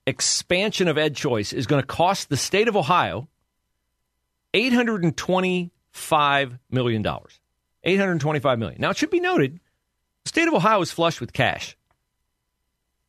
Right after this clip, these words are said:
Our credit rating is higher than it's ever been.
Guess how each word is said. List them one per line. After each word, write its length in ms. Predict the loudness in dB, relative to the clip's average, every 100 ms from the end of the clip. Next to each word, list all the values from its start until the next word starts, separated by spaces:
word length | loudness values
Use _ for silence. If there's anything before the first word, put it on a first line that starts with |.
| _ _ _ 0
Our 160 | 0 0
credit 300 | 0 0 2
rating 280 | 0 0
is 120 | 0 0
higher 200 | 2 0
than 120 | -2
it's 140 | -2
ever 180 | -2 0
been. 360 | -2 -2 -4